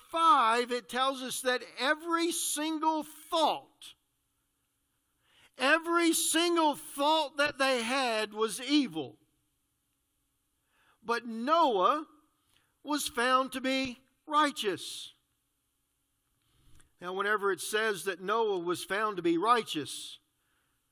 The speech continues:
there again, I don't want you to get caught up in this. It does not mean that Noah was perfect.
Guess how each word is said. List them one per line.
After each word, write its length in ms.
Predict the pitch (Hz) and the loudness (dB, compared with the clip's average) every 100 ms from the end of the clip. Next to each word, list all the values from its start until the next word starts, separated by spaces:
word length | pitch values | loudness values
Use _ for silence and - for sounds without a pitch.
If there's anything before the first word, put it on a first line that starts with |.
| _ - | _ -6
there 180 | 196 | -4
again, 320 | 208 226 214 170 | -2 -2 -2 -2
I 80 | |
don't 220 | 170 208 226 | -2 0 -2
want 180 | 233 | -4
you 60 | 202 | -4
to 60 | 208 | -2
get 200 | 202 - | -2 -2
caught 300 | 226 220 233 | -2 2 4
up 240 | 240 233 | 4 4
in 140 | 180 | -2
this. 540 | 160 143 127 - - - _ _ _ _ _ _ _ _ _ _ _ _ | -2 -4 -6 -10 -16 -20 _ _ _ _ _ _ _ _ _ _ _ _
It 180 | 185 160 | -8 -6
does 280 | 175 226 220 | -2 -2 -2
not 200 | 233 214 | -4 -2
mean 240 | 214 226 | 0 0
that 120 | 214 220 | -2 -2
Noah 320 | 220 214 196 | 0 0 0
was 180 | 185 - | -4 -4
perfect. 600 | - 262 - 147 - | -4 -4 -4 -10 -12